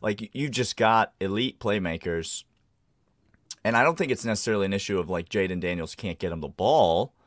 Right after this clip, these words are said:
but the, you know, the team seems to be, it,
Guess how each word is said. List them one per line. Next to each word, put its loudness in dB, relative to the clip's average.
but 6
the, -2
you -2
know, 4
the -2
team 0
seems -2
to -4
be, -2
it, -8